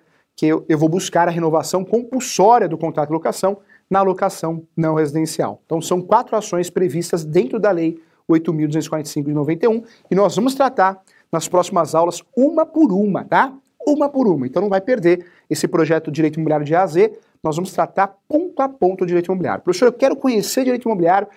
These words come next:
eu quero ser um mestrado em direito imobiliário, um pós-graduado", tá aqui, tá? Só não tem a certificação ainda, né?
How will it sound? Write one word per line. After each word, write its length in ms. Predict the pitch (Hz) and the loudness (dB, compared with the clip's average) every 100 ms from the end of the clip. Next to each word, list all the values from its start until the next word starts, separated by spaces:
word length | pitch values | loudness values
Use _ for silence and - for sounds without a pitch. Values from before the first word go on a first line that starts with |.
| _ - | _ -4
eu 80 | - | 0
quero 180 | 226 | 0
ser 160 | 214 - | 2 2
um 220 | 214 170 - | 2 0 -4
mestrado 580 | 202 240 - - 226 262 | 0 0 -2 2 4 4
em 40 | |
direito 200 | 220 196 | 2 0
imobiliário, 380 | 196 156 156 190 | 0 0 2 0
um 40 | 180 | 0
pós-graduado", 680 | - 262 240 220 175 190 | 0 2 2 2 2 2
tá 80 | - | 0
aqui, 280 | 370 202 - _ - | -4 -4 -6 _ 0
tá? 260 | 180 226 - _ _ _ | 0 0 -6 _ _ _
Só 180 | - 170 | -4 -4
não 100 | 180 | 0
tem 140 | 202 | -2
a 40 | |
certificação 560 | 208 196 - 175 - 185 | 0 0 0 -4 -2 -6
ainda, 340 | 180 156 - - | -4 -6 -6 -8
né? 200 | 143 175 | -4 -4